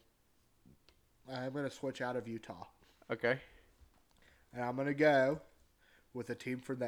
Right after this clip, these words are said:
Speaker 1: A C C with F S U.
Speaker 2: Okay.
Speaker 1: Kinda wanna take North Carolina.
Speaker 2: Yeah.
Speaker 1: But you took North Carolina. I wanna keep it
Speaker 2: Yes,
Speaker 1: interesting.
Speaker 2: sir.
Speaker 1: So I have F S U, Georgia,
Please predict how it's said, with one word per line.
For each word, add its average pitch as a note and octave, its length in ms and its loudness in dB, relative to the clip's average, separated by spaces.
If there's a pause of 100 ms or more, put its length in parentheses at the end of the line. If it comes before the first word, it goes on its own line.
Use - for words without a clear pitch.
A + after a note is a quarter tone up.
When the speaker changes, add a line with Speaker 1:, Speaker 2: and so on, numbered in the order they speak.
(160)
Speaker 1:
A B2 40 -2
C D3+ 200 0
C A#2 400 -2 (1120)
with A#2 160 -10
F A2+ 240 -6
S C#3 200 -2
U. A2+ 220 -6 (800)
Speaker 2:
Okay. A2 440 -2
Speaker 1:
Kinda G#3 240 6
wanna A3+ 180 6
take G3 200 2
North E3+ 220 2
Carolina. C3+ 640 4 (300)
Speaker 2:
Yeah. A2 200 -6 (240)
Speaker 1:
But C3+ 300 0
you C#3+ 140 6
took C#3 200 0
North A#2+ 240 -6
Carolina. G#2+ 440 0
I G2+ 40 -8
wanna G#2+ 180 -6
keep - 100 -8
it A#2+ 80 2
Speaker 2:
Yes, A2 140 4
Speaker 1:
interesting. F#2 300 -6
Speaker 2:
sir. A2+ 320 2 (600)
Speaker 1:
So - 180 0
I C#3 300 6
have E3+ 200 6
F F3 220 4
S F#3+ 220 2
U, F3 180 2
Georgia, C#3+ 760 4